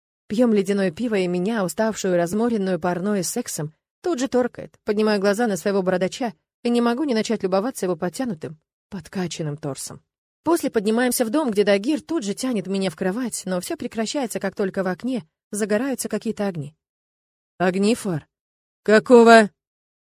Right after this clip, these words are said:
Делимханов хмурится, выглядывает из окна и быстро накидывает халат. Открывает дверь, а я спешу сесть на диван, чтобы не стоять, как привезённая невеста.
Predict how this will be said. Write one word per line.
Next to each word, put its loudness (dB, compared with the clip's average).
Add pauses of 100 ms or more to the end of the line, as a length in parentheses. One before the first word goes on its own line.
Делимханов 0
хмурится, -2
выглядывает -2
из -6
окна -4
и 0
быстро -6
накидывает -4
халат. -6 (380)
Открывает 0
дверь, 0
а 2
я 0
спешу -4
сесть -4
на -4
диван, -4 (160)
чтобы -2
не 0
стоять, -4
как -6
привезённая -4
невеста. -8